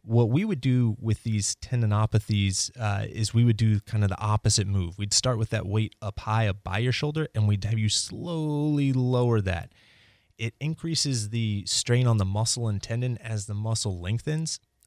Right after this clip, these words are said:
We typically use a lot lighter weight for that, and it's been shown that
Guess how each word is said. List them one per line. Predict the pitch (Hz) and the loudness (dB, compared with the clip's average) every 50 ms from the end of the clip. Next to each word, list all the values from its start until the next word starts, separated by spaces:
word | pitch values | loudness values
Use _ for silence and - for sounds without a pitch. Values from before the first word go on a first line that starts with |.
| _ - | _ -6
We | 104 110 110 | -2 -2 0
typically | - 131 120 - 117 120 117 117 | 0 0 -2 -2 -4 -6 -2 0
use | 113 113 113 104 107 | 2 2 2 2 2
a | |
lot | 101 98 92 - 95 | 2 0 0 -2 -2
lighter | 92 101 101 110 110 110 101 | 0 2 2 4 4 4 4
weight | 92 95 95 113 113 - | 4 4 2 2 2 -2
for | - 143 | -4 -2
that, | 143 147 151 160 170 - - - _ _ _ _ _ _ - | 0 0 -2 -2 -4 -8 -18 -20 _ _ _ _ _ _ -6
and | 110 120 | -2 -2
it's | 117 - - | -2 0 0
been | 151 151 | -2 0
shown | - - 170 170 170 170 156 | 0 0 0 0 0 0 2
that | 131 127 117 92 | 2 2 0 0